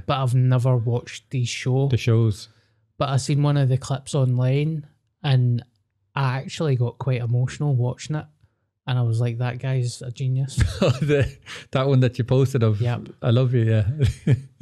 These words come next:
Speaker 2: <laughs>
Speaker 1: Yeah. I was like, "I can't believe I'm crying."
Speaker 2: So have you, did you see a show before, Nathan, for you?
Speaker 1: I don't know.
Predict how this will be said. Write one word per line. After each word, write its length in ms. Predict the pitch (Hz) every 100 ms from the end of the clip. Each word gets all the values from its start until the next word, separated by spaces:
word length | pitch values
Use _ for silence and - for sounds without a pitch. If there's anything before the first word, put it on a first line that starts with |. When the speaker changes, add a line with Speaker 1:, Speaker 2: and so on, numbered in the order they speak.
| -
Speaker 2:
<laughs> 400 | - - - _
Speaker 1:
Yeah. 300 | 131 135 131 - _ _ -
I 60 |
was 140 | 143 143
like, 160 | 135
"I 80 | 143
can't 240 | 147 151 151
believe 240 | 151 135
I'm 120 | 123
crying." 200 | - 123
Speaker 2:
So 260 | 156 139 -
have 140 | 139
you, 220 | 127 151 147
did 180 | 127
you 120 | 135 135
see 220 | - 135
a 40 |
show 240 | 123 135 120
before, 540 | 110 - 135 135 95 - _ _
Nathan, 320 | 127 113 - 117
for 140 | 117
you? 240 | 110 101 92 _ _ _ _ _ - - _ _ _ _ _ _ _ _ _ _ _ _ _ _ _
Speaker 1:
I 60 | 151
don't 360 | - 160 165
know. 280 | 143 139